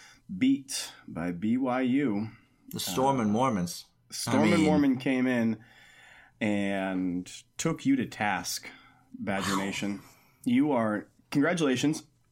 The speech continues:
Speaker 1: Welcome to no longer being in the college football playoff conversation. It happened just like that, but trust me,
Speaker 2: Uh.
Speaker 1: you're, you're not there anymore.
Speaker 2: Look, I know Ohio State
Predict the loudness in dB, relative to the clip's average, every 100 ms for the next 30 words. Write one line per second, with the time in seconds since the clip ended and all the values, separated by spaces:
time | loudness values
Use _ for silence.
0 | _ _ -20 -6 -2 0 0 -2 0 2
1 | 4 2 -2 -12 -20 -20 -10 0 2 4
2 | 4 2 2 0 0 2 2 2 0 -2
3 | -2 -2 -4 -8 -6 -6 -4 -6 -4 -4
4 | -6 -16 -8 -6 -4 -8 -8 -10 -14 -20
5 | _ -20 -10 -10 -8 -8 -6 -2 -4 -2
6 | -4 -4 -2 -4 -4 -8 -10 -8 -6 -4
7 | -2 0 0 0 -2 -6 -12 _ -4 -4
8 | -4 -10 _ -4 0 0 -2 -4 -4 -6
9 | -10 -16 -20 _ _ _ _ _ _ _
10 | _ _ -20 -20 _ 0 2 2 -4 _
11 | _ -8 -6 -2 -2 0 0 0 -2 -2
12 | -6 _ _ _ _ _ _ _ _ _
13 | _ -4 0 -2 -2 -4 -4 -4